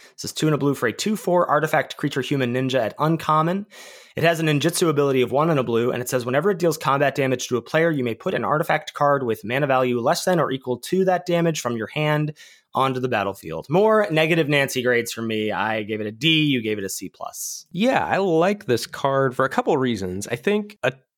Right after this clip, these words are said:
Speaker 2: two and a blue two four artifact is just fine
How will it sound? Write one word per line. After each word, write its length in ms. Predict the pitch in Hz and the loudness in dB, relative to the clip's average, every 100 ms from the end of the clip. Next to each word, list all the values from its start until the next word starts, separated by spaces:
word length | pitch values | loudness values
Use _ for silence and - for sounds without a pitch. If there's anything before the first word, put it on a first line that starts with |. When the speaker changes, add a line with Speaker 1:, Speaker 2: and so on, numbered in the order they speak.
| _ | _
Speaker 2:
two 200 | - 262 | -2 0
and 80 | 339 | 2
a 20 | |
blue 240 | 180 143 135 | 2 2 2
two 280 | 135 127 127 | 0 -2 -2
four 360 | - 123 117 - | 2 2 0 -2
artifact 600 | 113 - 175 202 202 - _ _ - | -2 0 2 0 -2 -14 _ _ -6
is 140 | 113 | -4
just 280 | - 139 - | -2 -4 -8
fine 840 | - - 110 110 110 110 107 104 | -18 -4 -2 0 0 0 0 -2